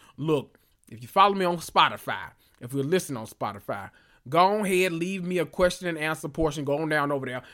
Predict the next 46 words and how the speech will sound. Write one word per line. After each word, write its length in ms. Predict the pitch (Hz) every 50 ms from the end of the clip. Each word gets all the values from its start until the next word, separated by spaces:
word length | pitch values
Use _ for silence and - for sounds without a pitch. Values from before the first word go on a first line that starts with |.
| - - -
and 180 | 131 135 135 -
tell 280 | - 220 220 220 220
me 160 | 208 196 185
who 220 | 180 156 175 220 220
you 200 | 185 175 202 190
think 240 | - - 185 175 -
should 100 | - 160
be 80 | 160
producing 460 | 151 135 147 135 151 147 135 - 139
this 120 | 131 131 123
show. 220 | - - 175 143
Y'all 200 | 131 135 143 156
know 100 | 165 160
it's 100 | 156 135
a 40 | 139
lot 220 | 135 139 143 156
of 100 | 151 143
great 180 | - 143 147 139
reality 460 | 127 135 135 135 135 135 131 - 143
T 40 | 139
V 60 | 131
producers 400 | 120 - 113 127 139 131 120 107
out 200 | 131 127 127 -
there. 200 | - 139 131 135 135 - - - -
What 260 | - 131 156 214 233 220
show 340 | - - - 214 208 185
has 120 | 175 165 151
been 140 | 151 156 143
amazing 560 | 135 135 139 147 160 165 165 156 160 147 135
to 100 | 135 139
you 200 | 135 139 143 131
lately 760 | 123 120 139 180 202 214 196 202 208 214 214 202 202 208 202 - - - - - -
that 340 | 139 160 165 156 - -
you 80 | 208 202
want 260 | 180 180 180 170 170 -
to 60 | 165
carry 280 | 135 - 208 175 170
that 100 | 165 160
momentum 500 | 151 151 143 147 151 151 135 - 147 139
over 180 | 135 139 139 139
to 100 | 139 -
the 80 | 123 120
new 160 | 127 135 139
season 300 | 135 - 139 131 123 120
of 80 | 117 117
Atlanta? 440 | 113 110 117 113 104 104 101 101